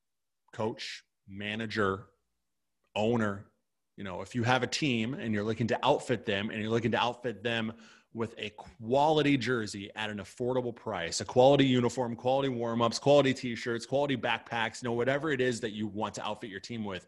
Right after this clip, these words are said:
Stimulus can help you do it, and they can do it at a price that fits your budget.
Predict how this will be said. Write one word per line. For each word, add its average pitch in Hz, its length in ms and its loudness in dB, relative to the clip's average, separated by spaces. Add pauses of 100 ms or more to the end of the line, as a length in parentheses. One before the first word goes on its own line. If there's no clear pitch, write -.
(280)
Stimulus 127 400 0
can 117 100 -4
help 110 180 -2
you 110 80 -2
do 110 200 0
it, 110 60 -2
and 104 80 -8
they 98 80 -4
can 98 140 -10
do 104 200 -2
it 98 160 0 (240)
at 107 100 -2
a 101 40 0
price 95 320 -2
that - 220 -6
fits - 220 -6
your 98 120 -4
budget. - 360 -10